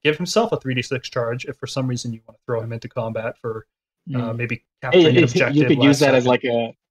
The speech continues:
Speaker 2: you could use that as, like, a movement thing where, like, you charge it with Annihilators and you charge him in just to get an extra bit of movement out of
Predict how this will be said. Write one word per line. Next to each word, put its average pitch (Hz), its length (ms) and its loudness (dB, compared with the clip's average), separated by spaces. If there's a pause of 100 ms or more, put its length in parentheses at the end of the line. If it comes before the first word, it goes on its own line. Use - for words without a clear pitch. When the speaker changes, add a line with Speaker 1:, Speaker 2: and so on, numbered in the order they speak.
(320)
Speaker 2:
you - 100 -6
could 135 120 -2
use 131 160 2
that 139 120 4
as, 127 100 4
like, 123 120 0
a 120 60 0
movement 117 420 -2
thing 107 180 -10
where, 113 120 -4
like, 113 160 -6
you 120 60 -4
charge 120 320 0
it 117 100 -8
with 120 120 -4
Annihilators 113 520 -4
and 113 80 -6
you 113 80 -8
charge 117 320 -4
him 117 180 -2
in 120 140 -2
just 113 200 -8
to 120 60 -8
get 113 140 -4
an 113 60 -6
extra 113 240 -10
bit 117 120 -4
of 110 80 -4
movement 110 280 -10
out 120 120 -6
of 170 60 -14